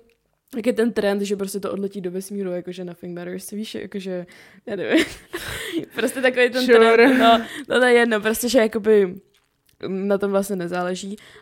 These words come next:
Speaker 1: a jakoby dokážete v ten moment reflektovat to, co se vlastně děje a jakoby to zastavit.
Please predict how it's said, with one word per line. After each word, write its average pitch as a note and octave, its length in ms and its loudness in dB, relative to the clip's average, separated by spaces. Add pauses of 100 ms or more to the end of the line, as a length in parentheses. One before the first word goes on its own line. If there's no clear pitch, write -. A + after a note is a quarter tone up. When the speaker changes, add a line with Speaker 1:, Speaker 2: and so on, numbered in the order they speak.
Speaker 1:
a G3 480 4 (1000)
jakoby A3 340 0
dokážete A3+ 480 2
v - 80 -8
ten A3+ 220 2
moment G#3 380 0
reflektovat G#3 680 -2
to, G#3+ 100 -2
co G#3 140 -4
se G#3+ 120 -4
vlastně G#3 340 -2
děje G3 180 2
a - 120 -6
jakoby G3 260 -6
to F#3+ 100 -12
zastavit. - 540 -12